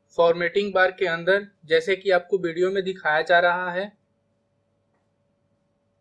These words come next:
अपने cursor या pointer को यहाँ पर लेकर आएं और इस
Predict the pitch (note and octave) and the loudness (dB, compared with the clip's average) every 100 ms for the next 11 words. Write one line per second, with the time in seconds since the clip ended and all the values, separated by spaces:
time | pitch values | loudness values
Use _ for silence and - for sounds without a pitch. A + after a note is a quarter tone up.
0 | _ _ _ _ _ _ _ _ _ _ | _ _ _ _ _ _ _ _ _ _
1 | _ _ _ _ _ D3+ D#3 F#3 F#3 F3 | _ _ _ _ _ -8 -6 -8 2 2
2 | F3 G#3 G3+ G3 E3+ E3+ F#3 G3 G#3 G#3+ | 2 2 2 2 0 0 -4 -4 -4 -6
3 | _ _ _ _ D3+ D3+ F3 G3 F#3 F3 | _ _ _ _ -6 -6 -4 -4 -2 -2
4 | E3+ F#3+ F#3 G3+ - _ _ _ _ _ | 0 2 2 0 -8 _ _ _ _ _
5 | _ _ _ _ _ _ _ _ _ _ | _ _ _ _ _ _ _ _ _ _
6 | _ _ _ _ _ _ E3+ F#3+ G3 - | _ _ _ _ _ _ 0 0 0 -6